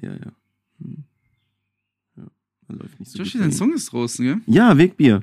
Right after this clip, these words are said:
Speaker 2: Seit der letzten Folge, eben, wir haben das,
Speaker 1: Ja,
Speaker 2: glaub ich,
Speaker 1: du
Speaker 2: damals
Speaker 1: hast es
Speaker 2: angekündigt.
Speaker 1: einfach nicht geschaut, Auto. Du hast es einfach
Speaker 2: Joshi, ich hab
Speaker 1: nicht,
Speaker 2: den Song
Speaker 1: Digga,
Speaker 2: immer noch nicht
Speaker 1: ich
Speaker 2: gehört,
Speaker 1: bin richtig
Speaker 2: gell?
Speaker 1: sauer. Ich
Speaker 2: Ja.
Speaker 1: bin richtig sauer. Wo
Speaker 2: Ich
Speaker 1: ist dein
Speaker 2: weiß, ich
Speaker 1: Support?
Speaker 2: weiß, wie wichtig das ist.
Speaker 1: Ja, natürlich.
Speaker 2: Deswegen hab ich dich auch drauf angesprochen,
Speaker 1: Ja.
Speaker 2: bevor du mich drauf
Speaker 1: Ja,
Speaker 2: ansprichst, dass
Speaker 1: ja,
Speaker 2: es
Speaker 1: ihr
Speaker 2: scheiße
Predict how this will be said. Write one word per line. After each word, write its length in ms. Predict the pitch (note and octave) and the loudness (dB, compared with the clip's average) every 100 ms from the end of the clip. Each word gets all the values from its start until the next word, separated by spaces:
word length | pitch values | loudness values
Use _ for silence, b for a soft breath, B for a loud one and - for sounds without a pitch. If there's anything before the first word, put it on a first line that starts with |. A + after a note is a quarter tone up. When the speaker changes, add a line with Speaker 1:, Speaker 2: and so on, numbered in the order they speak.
| - | -4
Speaker 2:
Seit 420 | B2+ D3 C#3+ C#3+ | -4 -2 -2 -2
der 320 | C#3 C3+ C3 | -2 0 -2
letzten 260 | C#3 C#3 C#3+ | -4 -6 -10
Folge, 400 | D3 D3+ C#3 - | -8 -8 -8 -8
eben, 220 | D#3 D#3 | -2 0
wir 80 | C3 | 2
haben 180 | C3 B2 | 0 0
das, 120 | A#2 | 2
Speaker 1:
Ja, 100 | D#3 | 2
Speaker 2:
glaub 40 | B2 | 4
ich, 60 | |
Speaker 1:
du 60 | G#2+ | 4
Speaker 2:
damals 100 | B2 | 4
Speaker 1:
hast 40 | B2+ | 2
es 40 | |
Speaker 2:
angekündigt. 300 | D#3+ A2+ C3+ | 0 2 4
Speaker 1:
einfach 100 | C#3 | 6
nicht 240 | C3+ C3+ - | 4 4 -4
geschaut, 340 | A#2+ B2 B2+ | -4 -2 -2
Auto. 240 | F#2 - - _ _ _ _ | -6 -8 -12 _ _ _ _
Du 100 | G#2+ | -4
hast 80 | A2+ | -4
es 120 | - | -4
einfach 180 | - D#3 | 0 2
Speaker 2:
Joshi, 160 | D#3+ | 2
ich 140 | D#3+ C#3+ | 2 2
hab 100 | E3+ | 2
Speaker 1:
nicht, 140 | - | 4
Speaker 2:
den 80 | C#3 | 6
Song 100 | D#3 - | 6 4
Speaker 1:
Digga, 120 | G3+ | 2
Speaker 2:
immer 140 | G3 | 4
noch 120 | E3+ | 4
nicht 140 | D3+ C3+ | 0 -2
Speaker 1:
ich 60 | |
Speaker 2:
gehört, 200 | C#3 B2 | 4 6
Speaker 1:
bin 60 | G#2+ | 6
richtig 280 | D3 C#3+ C3+ | 6 4 2
Speaker 2:
gell? 60 | |
Speaker 1:
sauer. 360 | B2 C3 G2+ F#2+ | 4 4 4 0
Ich 80 | - | -2
Speaker 2:
Ja. 80 | C#3+ | 2
Speaker 1:
bin 80 | G#2+ | 4
richtig 300 | C3 - G#2+ | 2 0 2
sauer. 340 | A2 F3+ G3+ - _ - | 2 2 0 -4 _ -2
Wo 80 | G#2+ | -2
Speaker 2:
Ich 80 | |
Speaker 1:
ist 80 | - | 2
dein 80 | A2 | 2
Speaker 2:
weiß, 120 | D3 | 2
ich 40 | - | 0
Speaker 1:
Support? 200 | C#3+ E3 | 0 2
Speaker 2:
weiß, 180 | E3 D#3 | 0 -2
wie 80 | D#3 | -6
wichtig 320 | D#3+ - C#3+ | -6 -6 -4
das 160 | C3 | -4
ist. 140 | A#2+ A2+ | -8 0
Speaker 1:
Ja, 200 | B2+ A3 | 4 6
natürlich. 360 | A#3+ - F3 | 6 4 4
Speaker 2:
Deswegen 180 | G#3 E3 | 6 4
hab 80 | F3 | 2
ich 80 | E3 | -4
dich 160 | F3 | -4
auch 80 | F3 | -4
drauf 180 | E3 D3+ | -4 -8
angesprochen, 680 | D#3 F3+ - D3+ C#3 E3 C#3 | -4 -4 -4 -8 -8 -4 2
Speaker 1:
Ja. 240 | A#2+ F4+ | 2 2
Speaker 2:
bevor 240 | B2 G2+ E3+ | 0 2 2
du 80 | F#3+ | 4
mich 160 | G3 | 2
drauf 160 | D3+ B2+ | 0 2
Speaker 1:
Ja, 140 | D3 G3+ | 2 4
Speaker 2:
ansprichst, 260 | A#2 B2 C3+ | 0 0 2
dass 60 | |
Speaker 1:
ja, 140 | G3 C3+ | 4 4
Speaker 2:
es 60 | |
Speaker 1:
ihr 40 | A#2 | 6
Speaker 2:
scheiße 300 | B2 F3+ | 6 4